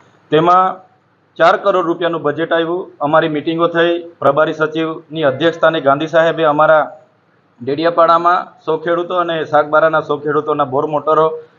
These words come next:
ખેતીવાડી સિંચાઈના મંજૂર કર્યા, બહાલી આપી અને બાદમાં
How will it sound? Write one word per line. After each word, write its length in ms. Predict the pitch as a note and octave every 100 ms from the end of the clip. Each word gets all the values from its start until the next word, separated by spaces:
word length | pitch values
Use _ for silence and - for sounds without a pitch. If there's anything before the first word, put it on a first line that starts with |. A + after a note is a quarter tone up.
| _
ખેતીવાડી 480 | C#3+ C#3 E3 E3 D#3
સિંચાઈના 440 | D3 C3+ C#3 D3+ C#3
મંજૂર 420 | C3+ C#3 F3 F3
કર્યા, 340 | F3 E3+ F3 F3 - _
બહાલી 420 | A2 C3 D#3 F3
આપી 260 | F3 F3 F#3
અને 200 | E3+ E3
બાદમાં 680 | C#3+ D3 D#3+ F3+ D3+ -